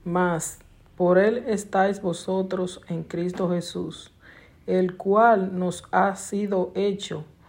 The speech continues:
de parte de Dios sabiduría,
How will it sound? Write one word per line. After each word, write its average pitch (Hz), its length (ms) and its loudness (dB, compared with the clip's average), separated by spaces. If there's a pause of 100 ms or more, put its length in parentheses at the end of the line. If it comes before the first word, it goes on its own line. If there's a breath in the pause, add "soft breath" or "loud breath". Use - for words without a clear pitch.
(240 soft breath)
de 170 180 -4
parte 190 520 2
de 175 160 -2
Dios 175 440 -4 (800 soft breath)
sabiduría, 185 1120 0